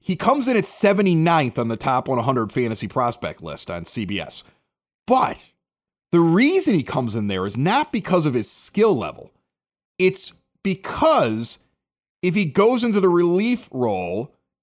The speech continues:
he's not gonna score a lot of points. It basically is telling you, like, this guy's really good. But as long as he's a reliever, like, it's not, like, gonna score you a lot of points.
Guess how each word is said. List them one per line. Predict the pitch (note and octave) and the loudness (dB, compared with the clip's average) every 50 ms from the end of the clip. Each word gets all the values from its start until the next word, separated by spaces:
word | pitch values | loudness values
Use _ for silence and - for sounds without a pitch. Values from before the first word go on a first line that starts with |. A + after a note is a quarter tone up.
| _ _ | _ _
he's | - B2 A#2 | -10 -6 -4
not | C3+ D3 D#3 | -2 -2 -2
gonna | - C#3+ B2 | -2 -4 -6
score | - - C3+ A#2+ A2 | -4 -2 -2 -2 0
a | |
lot | G#2+ G2+ F#2+ G2 | 0 -2 -4 -4
of | F#2+ - | -6 -6
points. | - G#3+ A#3 - - - - - - - _ _ _ - | -4 -4 -4 -4 -6 -10 -14 -16 -16 -16 _ _ _ -4
It | F#3+ F#3 | -2 0
basically | D#4 E4 E4 D4 D#4 - - A#3+ A3 F#3+ | 2 2 2 2 0 -2 -2 0 2 2
is | - - | 2 2
telling | A3 G#3 G#3 G3+ F#3 | 2 4 4 4 4
you, | F3 E3+ D#3+ | 4 4 4
like, | D3+ C#3 B2+ - - _ _ _ _ _ - | 4 2 0 -2 -6 _ _ _ _ _ 0
this | G#3+ A3 - | 0 0 2
guy's | B3+ A3+ F3+ B2 C#3 | 2 2 2 2 2
really | C3+ D3+ E3 F3+ D3+ D3 A#2+ | 0 2 4 4 4 2 2
good. | F2+ C#3+ D3 B2 E2+ - - - - _ _ _ _ _ _ _ _ _ _ _ | 2 2 2 2 0 -2 -8 -18 -20 _ _ _ _ _ _ _ _ _ _ _
But | F3 E3+ | 2 2
as | E3+ D3+ D3+ | 2 4 2
long | F3+ A#3+ C#4 D#4 D#4 | 2 2 4 2 2
as | C4+ G#3 | 2 2
he's | G#3 F3+ F#3+ | 2 2 4
a | E3+ | 4
reliever, | D3 D3 C#3 C#3 D#3+ A#3 C#4 E4+ C4+ E3+ A2 D#2+ D2 - - _ _ _ _ _ _ _ _ _ _ _ _ _ _ | 4 4 4 2 2 2 2 0 0 0 -2 -4 -8 -10 -14 _ _ _ _ _ _ _ _ _ _ _ _ _ _
like, | E3 F3 E3 D3+ - - - _ | 2 2 2 2 -2 -6 -14 _
it's | - F3+ E3 - | -4 -2 0 2
not, | F3+ D#3+ D3+ | 2 4 4
like, | D3 C#3+ - | 2 2 0
gonna | D3 C3+ - | 0 -2 -2
score | - D#3+ C#3+ C3 | 0 0 2 2
you | B2 A#2+ | 2 2
a | |
lot | A#2 A#2 A2 A2 | 2 2 0 0
of | A2 | -2
points. | - G#3+ C4+ G3+ - - - - | 0 0 0 0 -2 -4 -10 -14